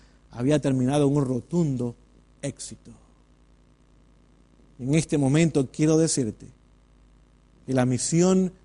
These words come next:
de salvación terminará también con éxito. El centro de comando del cielo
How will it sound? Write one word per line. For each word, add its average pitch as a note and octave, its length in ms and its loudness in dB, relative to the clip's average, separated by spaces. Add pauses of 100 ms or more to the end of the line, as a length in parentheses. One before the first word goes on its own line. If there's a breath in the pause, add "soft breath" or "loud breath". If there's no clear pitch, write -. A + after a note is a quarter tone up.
(420)
de C3+ 160 -4
salvación C3 760 0 (960)
terminará C3+ 840 -2 (420)
también C3 760 -4 (460)
con A#2+ 180 -10
éxito. - 400 -16 (2250)
El D#3+ 140 2
centro B3 400 4
de G3+ 80 2
comando G#3+ 480 4
del F#3+ 140 4
cielo F#3 480 2